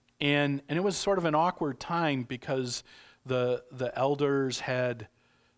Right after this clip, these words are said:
decided that they, that they, the church was being called to expand its facilities. And, and yet there was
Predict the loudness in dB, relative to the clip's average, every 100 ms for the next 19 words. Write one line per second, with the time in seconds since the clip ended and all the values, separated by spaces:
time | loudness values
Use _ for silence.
0 | _ _ _ -10 -2 2 6 6 6 2
1 | 0 -2 -2 -2 -2 -6 -4 -4 -6 -6
2 | -6 -6 _ _ -10 -6 -6 -6 -6 -12
3 | -8 -8 -4 -2 -2 -2 -8 -8 -8 -6
4 | -4 -6 -8 -12 -10 -8 -6 -8 -10 -10
5 | -12 -14 _ _ _ _ _ _ _ _
6 | _ _ _ _ -2 0 2 2 0 -2
7 | -4 -6 -10 _ _ _ -2 2 4 4
8 | 2 -2 0 0 -2